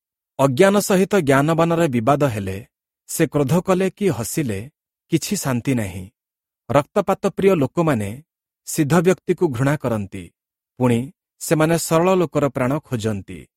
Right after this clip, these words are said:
ମୂର୍ଖ ଆପଣାର ସବୁ କ୍ରୋଧ ପ୍ରକାଶ କରେ, ମାତ୍ର ଜ୍ଞାନୀ ତାହା ସମ୍ଭାଳି କ୍ଷାନ୍ତ କରେ। ଶାସନକର୍ତ୍ତା ଯେବେ ମିଥ୍ୟା କଥାରେ କାନ ଡେରେ,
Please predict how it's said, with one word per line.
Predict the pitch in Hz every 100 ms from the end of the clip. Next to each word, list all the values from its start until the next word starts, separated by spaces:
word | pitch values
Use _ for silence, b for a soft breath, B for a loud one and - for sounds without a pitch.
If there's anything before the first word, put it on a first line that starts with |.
| _ _ -
ମୂର୍ଖ | 127 165 - 208
ଆପଣାର | - 147 170 170 175
ସବୁ | - 135 175
କ୍ରୋଧ | 180 185 170
ପ୍ରକାଶ | 160 135 151 151 165
କରେ, | 113 101 98 - _ _ _ _ 123
ମାତ୍ର | 135 139 131
ଜ୍ଞାନୀ | 120 143 165
ତାହା | - 131 139
ସମ୍ଭାଳି | - 131 117 147 143
କ୍ଷାନ୍ତ | - 113 104 131
କରେ। | 104 95 - _ _ _ _ _
ଶାସନକର୍ତ୍ତା | - 151 - 196 196 175 - 185
ଯେବେ | 190 202
ମିଥ୍ୟା | 147 - 170
କଥାରେ | - 170 151 175
କାନ | - 117 135
ଡେରେ, | 127 101 98